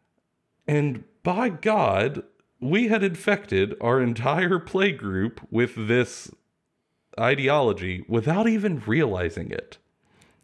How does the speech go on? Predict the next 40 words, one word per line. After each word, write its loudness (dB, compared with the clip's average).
And 0
it 0
was 0
great. 2
It 0
was 0
so 0
good 0
to 0
play 4
against -2
a 4
whole 2
bunch 0
of -8
people 0
who 0
all 4
did -2
this. -10
Uh, 0
it -2
kept -2
us -2
thinking -2
about 0
sort 0
of -2
the, 2
like, 0
strategic -2
decisions -2
of 0
the -4
game -2
rather 0
than, 0
like, -4
the 2
minute, 0